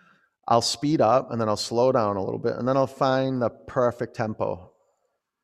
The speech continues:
My stamp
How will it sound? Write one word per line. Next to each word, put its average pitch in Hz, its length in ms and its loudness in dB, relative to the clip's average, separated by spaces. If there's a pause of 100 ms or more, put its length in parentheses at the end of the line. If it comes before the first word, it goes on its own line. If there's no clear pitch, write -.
(3000)
My 104 140 -6
stamp 98 680 -6